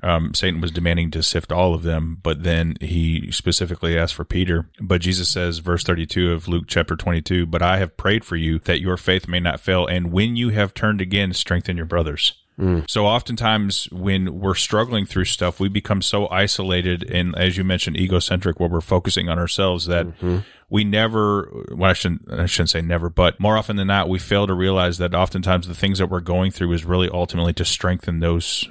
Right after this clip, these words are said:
Speaker 1: my, my brothers and sisters. So it's not, so we're, we're not struggling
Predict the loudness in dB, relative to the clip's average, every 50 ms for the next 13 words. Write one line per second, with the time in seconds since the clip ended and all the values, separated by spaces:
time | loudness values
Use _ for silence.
0 | -8 -4 -2 0 0 0 0 0 0 0 0 0 0 0 -2 -2 -2 -4 -2 -2
1 | 0 -2 -2 -4 -6 -4 -4 -4 -4 -4 -4 -2 0 0 2 0 0 -2 -2 0
2 | 2 2 2 0 -2 -4 -2 0 2 2 2 0 -2 -4 -2 0 0 0 2 0
3 | 0 2 2 0 0 -2 -4 -4 -6 -4 -2 2 2 2 2 2 0 0 0 0
4 | 0 -2 -4 -4